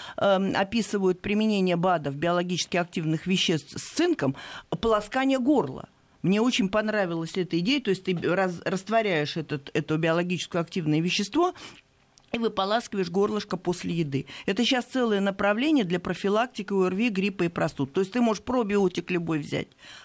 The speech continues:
Прополоскал горлышко, всё, у тебя, э, норма флора твоя, норма флора твоя.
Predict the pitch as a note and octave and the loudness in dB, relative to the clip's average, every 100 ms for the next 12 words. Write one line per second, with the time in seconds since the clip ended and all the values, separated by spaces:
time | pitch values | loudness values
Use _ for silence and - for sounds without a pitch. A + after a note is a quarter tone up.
0 | - - A3 A3+ A3+ G#3+ A#3+ G#3+ B3 D#4+ | -10 -4 -2 0 0 -2 -4 0 2 2
1 | D4+ D4+ - - - A3+ G#3 F#3+ G3 G3 | 2 -2 -6 -6 0 2 2 2 0 0
2 | D3+ D#3+ D#3 E3+ G3 F#3 G#3+ G3 F#3+ G#3 | 0 0 0 0 2 2 2 0 0 0
3 | B3+ C4+ - F3 F3+ G3 G#3+ - - - | 0 0 0 -2 0 -2 -4 -10 -16 -2
4 | G#3+ G#3+ G3 F#3 A3 C4+ C#4+ G3+ F#3 F#3+ | 0 2 0 -2 -2 -2 -2 -2 0 0
5 | G#3 A3+ | 0 -2